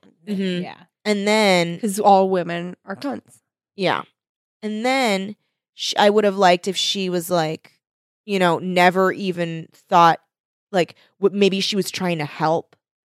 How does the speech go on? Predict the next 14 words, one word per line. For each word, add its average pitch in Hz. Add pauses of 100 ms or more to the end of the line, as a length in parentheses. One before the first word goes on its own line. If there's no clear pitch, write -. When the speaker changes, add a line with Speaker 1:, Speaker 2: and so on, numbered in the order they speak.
(120)
Speaker 1:
Marisol. 190
Speaker 2:
Yeah. 175 (420)
Speaker 1:
And 190
then 170 (540)
maybe 185
then, 160
you 170
know, 147 (320)
eh, 147
fine, 147
it's 156
William. 143
And, 165
like, 151